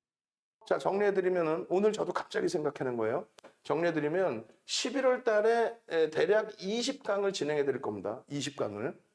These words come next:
그 이십 강을 진행해드릴 수 있는 자격을, 어, 그걸 들으실 수 있는 자격을 드리고 기존에 우리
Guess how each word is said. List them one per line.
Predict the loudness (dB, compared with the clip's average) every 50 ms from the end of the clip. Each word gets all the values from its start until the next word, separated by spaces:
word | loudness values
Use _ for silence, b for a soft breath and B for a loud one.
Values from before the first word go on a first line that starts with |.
| _ _ _
그 | -4 -4
이십 | -2 -2 -4 -4 -4 -6 -4 -2
강을 | -2 0 0 0 0 0
진행해드릴 | -2 -2 -2 0 0 0 0 0 -2 -2 -2 -4
수 | -4 -4 -4
있는 | -4 -2 0 0 0 -2 -2 -6 -12 -20 _ _ _ _ _ _ _ _ _ _ _
자격을, | -6 -6 -2 0 0 0 2 2 2 2 0 0 -4 _ _ _ _ _ _ -8
어, | -6 -6 -6 -8 -8 _
그걸 | 0 0 0 2 2 2 2 2 2
들으실 | 0 0 2 2 0 0 -2 -4 -4
수 | -2 -2
있는 | -2 -2 -2 -4
자격을 | -4 -8 -8 -8 -6 -6 -6 -8
드리고 | -8 -10 -12 -10 -12 -12 -16 -16 _ _ _ _ _ _ _ _
기존에 | -10 -8 -6 -2 0 0 2 2 2 2 2 2 0 0
우리 | 0 2 2 4 2 2 -2 -4 -8